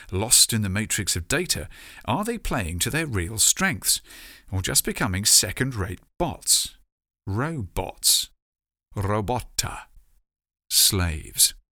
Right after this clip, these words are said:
Now, big data isn't anywhere near as big as it's gonna get.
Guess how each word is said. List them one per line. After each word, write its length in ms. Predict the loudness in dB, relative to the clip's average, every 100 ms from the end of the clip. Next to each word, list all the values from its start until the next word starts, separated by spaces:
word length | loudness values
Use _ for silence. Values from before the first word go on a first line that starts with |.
| _ _ _ _ _ _ _
Now, 300 | 0 0 -8 -12 -14 0
big 180 | 0 2
data 420 | 2 2 2 2
isn't 240 | 2 2 2
anywhere 320 | 2 0 0
near 280 | 0 2 2
as 120 | 2
big 320 | 2 0 0
as 160 | -2 0
it's 220 | 0 0
gonna 260 | 0 0 -2
get. 480 | -2 0 0 -4